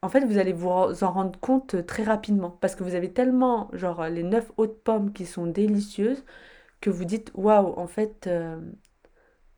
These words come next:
voilà. » Bon, après, je dis pas que cette, euh, pote, elle est, <laughs> c'est une pomme pourrie, hein, pas du tout. Je veux dire, elle a des superbes, euh, autres qualités, mais juste là, c'était pas nécessaire de vouloir me faire, euh, stresser comme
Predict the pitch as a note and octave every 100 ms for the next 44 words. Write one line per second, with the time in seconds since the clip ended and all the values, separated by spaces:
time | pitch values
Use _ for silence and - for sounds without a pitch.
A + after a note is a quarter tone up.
0 | _ - E3+ E3 - - G3 G3 F#3 B3+
1 | A3 F3 A3+ A3+ G3+ E3 - E3+ E3+ G3+
2 | G3+ E3 D3+ C#3+ - - E3 - - -
3 | F#3 F3 F#3 F3+ F3 G3+ G3+ A#3+ F3+ F3+
4 | F3+ F#3 F3+ F#3+ A#3+ A#3+ - - - F3+
5 | F#3+ G#3 F#3 E3 E3+ - G3+ G3+ F#3+ E3+
6 | E3 E3 - - F3 F#3+ - F3+ E3+ -
7 | F3+ F3 F3 C4 - - - F3+ F3+ F3+
8 | B3 C4 - F3+ F#3+ A#3 G3 E3+ D#3+ -
9 | - A3+ A3 G#3 G3+ G3+ G#3+ C4 C4+ -
10 | - - _ - E3 F#3 E3+ F3+ G3+ G3+
11 | G3 E3+ - G3 F#3 F3+ D#3+ E3 - -
12 | - G3+ A3+ A3+ F#3+ F3